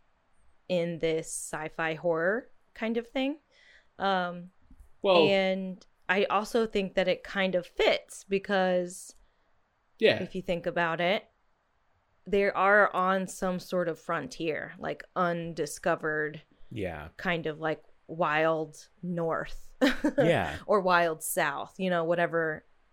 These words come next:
Speaker 1: I think
Speaker 2: Uh-huh.
Speaker 1: they're in Antarctica, so wherever
Speaker 2: They
Speaker 1: that
Speaker 2: are.
Speaker 1: is.
Speaker 3: Yeah.
Speaker 1: Um, so it's like, yeah, it's kind of like this frontier kind of, like, vibe, but it's, you know, snow and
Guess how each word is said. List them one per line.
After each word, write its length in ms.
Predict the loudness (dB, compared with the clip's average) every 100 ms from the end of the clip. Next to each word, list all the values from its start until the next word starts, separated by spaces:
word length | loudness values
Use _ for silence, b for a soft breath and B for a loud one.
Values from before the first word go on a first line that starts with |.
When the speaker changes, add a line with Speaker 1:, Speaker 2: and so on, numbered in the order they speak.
| -10
Speaker 1:
I 40 |
think 140 | -4
Speaker 2:
Uh-huh. 100 | 0 2
Speaker 1:
they're 100 | 0
in 140 | -2
Antarctica, 720 | -2 0 -2 -2 -2 -2 -4
so 540 | -8 -6 -4 -4 -8 -16 _
wherever 360 | -4 0 2
Speaker 2:
They 80 | 2
Speaker 1:
that 200 | 2 0
Speaker 2:
are. 100 | -4 -6
Speaker 1:
is. 180 | -10 -20 B B B B
Speaker 3:
Yeah. 400 | -6 0 0 0
Speaker 1:
Um, 140 | -2 -6
so 200 | -4 -2
it's 100 | -2
like, 160 | -4 4
yeah, 200 | 4 4
it's 160 | 0
kind 200 | -2 -2
of 80 | 0
like 200 | -2 -4
this 180 | -6 -6
frontier 640 | -6 -6 -8 -6 -2 -2
kind 300 | -2 -4 -4
of, 140 | -6
like, 360 | -6 -6 -6 -14 _ _ -4
vibe, 520 | -2 0 2 0 0
but 280 | -2 -2 -6
it's, 520 | -6 -4 -6 -14 -16 -20 _ _ _ _ _ -14
you 140 | -10
know, 160 | -8 -10
snow 760 | -14 -8 -4 -2 -2 -2 -4 -6
and 460 | -8 -6 -8 -10